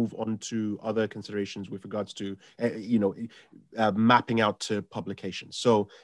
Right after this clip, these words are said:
with regards to pricing, and, uh, essentially, first of all,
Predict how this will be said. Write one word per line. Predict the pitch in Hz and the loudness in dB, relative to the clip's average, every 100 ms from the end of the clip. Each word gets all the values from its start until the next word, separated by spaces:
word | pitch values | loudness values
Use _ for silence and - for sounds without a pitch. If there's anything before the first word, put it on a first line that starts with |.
| _ | _
with | 117 117 | 0 2
regards | 123 165 185 | 6 4 4
to | - | -4
pricing, | 135 - 113 123 - 160 170 151 | -12 -6 0 0 0 -2 -2 -4
and, | 110 101 - | -8 -8 -10
uh, | 60 - 82 90 - _ 127 | -18 -18 -18 -16 -18 _ -20
essentially, | 113 127 120 117 165 160 160 147 127 - _ _ _ _ | -2 2 2 4 4 4 4 4 2 -6 _ _ _ _
first | - 170 - | 8 8 8
of | 123 | 6
all, | 120 113 | 6 6